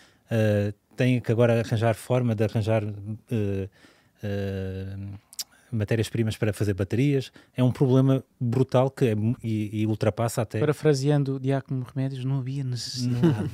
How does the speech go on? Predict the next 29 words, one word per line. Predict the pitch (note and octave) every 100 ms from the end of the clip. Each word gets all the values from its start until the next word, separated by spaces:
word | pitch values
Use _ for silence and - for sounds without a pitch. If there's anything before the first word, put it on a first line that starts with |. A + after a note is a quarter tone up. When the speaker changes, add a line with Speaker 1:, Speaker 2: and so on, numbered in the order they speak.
| - -
Speaker 1:
<laughs> | D#3+ _ - -
Mas | B2
Speaker 2:
Não | C#3
havia | A2+
Speaker 1:
pronto. | G#2 - -
Speaker 2:
ne-, | A#2 A#2 D#3+ F3+
é, | F3 -
eu, | D#3 D#3 D3
a | D#3 C#3+
sensação | E3 C#3 C#3+ C#3+
que | C#3+
eu |
tenho | C3 B2
relativamente | C3+ C3+ B2+ B2+ B2
a |
este | A#2
tema | - C3+ C3+ -
é | C#3
que | C#3+
há |
uma | C#3+ D3
inevitabilidade | C3 C3 B2+ A#2+ B2 B2
da | B2
eletrificação | B2 - - A#2 A2+ B2+
do | A#2+
automóvel. | A#2 - G#2+ G#2 G#2 _ _ -
A |
forma, | C3+ D#3+ D3+ C3 A#2 _ _ -
ah, | C3+ B2+